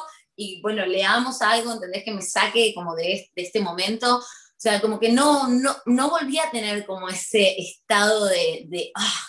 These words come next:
de depresión, de estar mal, ¿entendés? No, es como que si inmediatamente me pasa, es como que no, voy a entonar, voy a leer algo que me inspire. Es como que no,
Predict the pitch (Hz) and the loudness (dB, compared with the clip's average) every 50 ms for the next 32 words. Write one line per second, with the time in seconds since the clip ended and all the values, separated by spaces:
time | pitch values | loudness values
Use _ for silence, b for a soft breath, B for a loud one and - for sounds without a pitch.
0 | - - 180 175 175 175 - 185 175 - - - - 214 208 196 202 202 196 175 | -6 -2 -2 0 0 -2 -4 -6 -8 -6 -6 -4 -2 0 0 0 0 -2 -4 -6
1 | 180 - - 190 190 196 196 190 190 196 196 190 190 180 180 175 175 180 202 196 | -6 -4 -2 -2 0 0 2 2 4 4 4 2 -2 -4 -8 -10 -10 -8 -4 0
2 | 208 247 294 277 247 - - B B B B B B B 240 285 285 262 - 220 | 2 4 4 4 2 0 -4 B B B B B B B 0 2 2 2 2 2
3 | 208 - - 220 214 220 208 208 202 202 202 208 226 247 269 302 285 277 285 302 | 0 0 -2 -6 -4 -2 -2 -2 0 0 0 0 0 0 0 0 -2 -2 -2 -2
4 | 262 220 190 - - 208 247 247 - 302 294 262 220 - - 214 202 190 180 175 | -2 -2 -2 2 2 2 2 2 -2 -4 -4 -4 -4 -6 -8 -8 -6 -4 -2 -2
5 | 165 - - _ _ _ _ _ _ _ _ - 202 196 196 175 160 - - - | -2 -4 -6 _ _ _ _ _ _ _ _ -6 -4 -4 -2 -2 -4 -6 -8 -16
6 | _ - 190 202 190 208 208 214 220 233 214 - 190 185 180 175 170 175 190 214 | _ -8 -2 2 4 4 6 6 4 2 0 -2 -4 -4 -4 -4 -2 0 2 2
7 | 240 262 262 220 196 202 196 185 180 180 180 185 180 185 202 202 180 165 - 185 | 2 2 0 -2 -2 -2 0 0 0 0 -2 0 0 0 0 0 -2 -6 -8 -10
8 | 175 175 - - - - 220 233 233 240 247 247 247 - B B B B B B | -12 -12 -14 -12 -8 -4 -2 2 4 4 4 4 2 -2 B B B B B B
9 | - 240 - 359 359 - 254 226 220 233 240 240 240 226 220 214 196 - - | -4 -2 0 2 2 2 2 2 2 2 2 4 4 2 2 0 -4 -10 -14